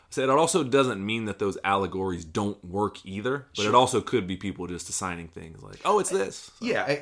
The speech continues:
Speaker 2: I think inherently you put enough space between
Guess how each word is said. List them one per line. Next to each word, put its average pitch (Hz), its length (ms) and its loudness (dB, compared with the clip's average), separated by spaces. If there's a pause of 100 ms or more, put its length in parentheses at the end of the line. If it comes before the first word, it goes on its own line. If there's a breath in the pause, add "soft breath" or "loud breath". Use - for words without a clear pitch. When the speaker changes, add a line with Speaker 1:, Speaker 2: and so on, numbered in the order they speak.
(100)
Speaker 2:
I 151 40 -2
think 170 220 -4
inherently 135 800 -2
you 139 100 -4
put 160 160 -8
enough 135 180 -2
space 123 460 -2
between 101 800 -6